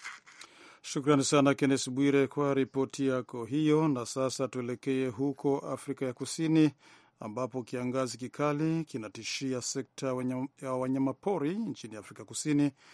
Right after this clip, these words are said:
wafugaji wakilazimika kufuga idadi ndogo ya wanyama, huku idadi ndogo ya watalii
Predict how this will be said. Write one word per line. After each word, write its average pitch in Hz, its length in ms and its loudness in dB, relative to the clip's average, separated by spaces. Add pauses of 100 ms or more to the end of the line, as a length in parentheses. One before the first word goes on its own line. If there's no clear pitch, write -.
(280)
wafugaji 143 640 0
wakilazimika 135 720 2
kufuga 131 400 -6
idadi 120 240 -6
ndogo 147 340 0
ya 143 80 0
wanyama, 147 640 2
huku 127 240 -2
idadi 117 360 -6
ndogo 131 360 -2
ya 131 60 -2
watalii 139 480 0